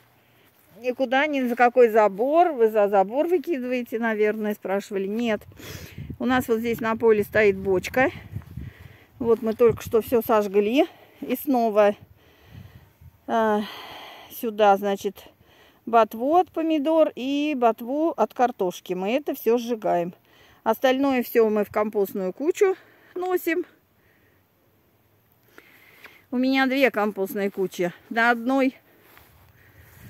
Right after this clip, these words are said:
растут вот кабачки. Вот, разрослись, из кучи вылезли. На траве живут. Вот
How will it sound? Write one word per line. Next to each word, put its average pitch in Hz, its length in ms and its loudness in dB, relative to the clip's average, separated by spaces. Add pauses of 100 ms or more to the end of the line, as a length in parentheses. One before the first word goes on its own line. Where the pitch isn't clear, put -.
(280)
растут 247 560 0
вот 220 200 -2
кабачки. 226 680 -2 (1700)
Вот, 214 260 -4 (160)
разрослись, 220 840 -2
из 247 140 -8
кучи 240 300 -10
вылезли. 262 680 -2 (720)
На 233 160 -6
траве 226 460 2
живут. 214 520 -6 (680)
Вот 220 200 -12